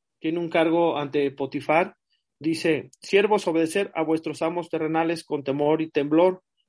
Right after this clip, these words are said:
con sencillez de vuestro corazón, como a Cristo, no sirviendo al ojo", perdón, "no sirviendo,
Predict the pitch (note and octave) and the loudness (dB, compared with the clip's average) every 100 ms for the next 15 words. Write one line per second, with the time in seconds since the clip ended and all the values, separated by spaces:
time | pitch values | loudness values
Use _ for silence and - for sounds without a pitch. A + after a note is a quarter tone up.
0 | _ C#3+ C#3+ D3 C3 D3+ D#3 E3 E3 E3 | _ -8 -6 -6 -4 2 6 6 6 4
1 | D#3 D3+ C3+ C#3+ C#3 D3 D#3 F3 F3+ _ | 2 0 -2 -4 -2 0 0 0 -6 _
2 | _ _ _ - C#3+ D3 C3+ D#3 F#3+ F#3+ | _ _ _ -6 -2 0 0 4 2 2
3 | - E3 D#3+ _ _ _ _ _ _ D#3+ | -2 -2 -2 _ _ _ _ _ _ 0
4 | F#3+ G#3 F#3 F#3 F#3 F#3 E3+ E3 E3 F3+ | 0 0 2 4 4 4 6 4 4 -2
5 | F#3+ - _ _ _ _ _ - D3 F3 | -2 -12 _ _ _ _ _ -4 0 0
6 | C#3+ - _ E3+ F#3+ G#3 F3 F#3 F#3 G3 | 0 -12 _ 0 0 0 2 4 4 2
7 | G3 | -2